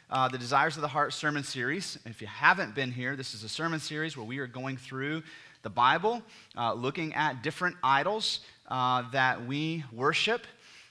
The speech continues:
um, as God's creatures, things other than Him that we worship. And so I wanna start with just a reminder that you and I were created to worship. That's what we were created to do. Uh, Genesis one puts it this way, that you and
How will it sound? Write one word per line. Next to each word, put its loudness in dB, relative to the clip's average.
um, -2
as -4
God's 2
creatures, -6
things -4
other 4
than -2
Him -2
that 0
we -2
worship. -2
And -4
so 0
I -6
wanna 4
start 2
with -2
just -6
a -8
reminder 2
that 2
you -4
and 0
I 6
were 4
created 0
to -10
worship. -6
That's -4
what -8
we -2
were -2
created -6
to -14
do. -12
Uh, -8
Genesis -6
one -6
puts -10
it -12
this -6
way, -6
that -4
you -4
and -6